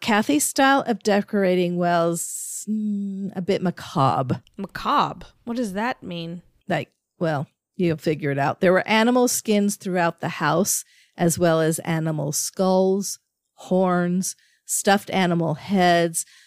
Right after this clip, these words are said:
Speaker 1: machetes, old rusted animal
Speaker 2: Stuffed
Speaker 1: traps.
Speaker 2: animal heads? Like,
Speaker 1: You
Speaker 2: from
Speaker 1: get the
Speaker 2: stuffed
Speaker 1: picture?
Speaker 2: animals? <laughs> Why? Why, why would you do that?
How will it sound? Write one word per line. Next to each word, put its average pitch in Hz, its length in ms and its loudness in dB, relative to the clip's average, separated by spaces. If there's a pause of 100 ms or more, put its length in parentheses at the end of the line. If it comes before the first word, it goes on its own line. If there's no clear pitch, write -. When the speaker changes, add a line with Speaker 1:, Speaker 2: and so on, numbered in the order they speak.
(120)
Speaker 1:
machetes, 170 1000 2 (280)
old 185 320 0
rusted 165 560 0
animal 160 460 -2
Speaker 2:
Stuffed - 180 -10
Speaker 1:
traps. - 720 0
Speaker 2:
animal 226 440 -4
heads? 302 640 -8 (460)
Like, 196 300 -6 (240)
Speaker 1:
You 220 80 0
Speaker 2:
from 214 40 2
Speaker 1:
get 160 120 2
the - 120 -6
Speaker 2:
stuffed 214 360 0
Speaker 1:
picture? 180 140 2
Speaker 2:
animals? 240 720 -6 (220)
<laughs> - 80 -20 (3000)
Why? 311 360 0
Why, 240 260 0
why 285 280 2
would 330 240 -2
you 277 80 -2
do 302 180 -2
that? 330 640 -6